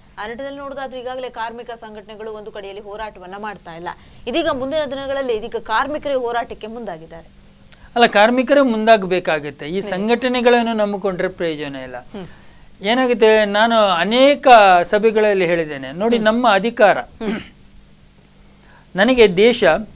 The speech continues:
Speaker 2: ಹಕ್ಕುಗಳನ್ನು ಕೊಟ್ಟಿದೆ, ಕರ್ತವ್ಯವನ್ನು ಕೊಟ್ಟಿದೆ.
Speaker 1: ಹೌದು.
Speaker 2: ನಾನು ಕೇವಲ ಹಕ್ಕುಗಳ ಬಗ್ಗೆ ಮಾತ್ರ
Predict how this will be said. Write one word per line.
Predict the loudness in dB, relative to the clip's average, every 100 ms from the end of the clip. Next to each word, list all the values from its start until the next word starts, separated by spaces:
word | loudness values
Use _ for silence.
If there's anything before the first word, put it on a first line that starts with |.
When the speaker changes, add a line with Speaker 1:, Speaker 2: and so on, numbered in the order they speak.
| -20 -20 -20 -20 -20 -20 -18
Speaker 2:
ಹಕ್ಕುಗಳನ್ನು | -2 -2 0 4 6 6 4 2
ಕೊಟ್ಟಿದೆ, | 0 2 2
ಕರ್ತವ್ಯವನ್ನು | 2 0 0 -2 0 -6 -6 -8
ಕೊಟ್ಟಿದೆ. | -12 -16 -18
Speaker 1:
ಹೌದು. | -20 -14 -12 -12 -14 -20 0
Speaker 2:
ನಾನು | 4 4 2
ಕೇವಲ | 0 6 8
ಹಕ್ಕುಗಳ | 8 6 2 6 6
ಬಗ್ಗೆ | 8 6 4
ಮಾತ್ರ | 4 2 2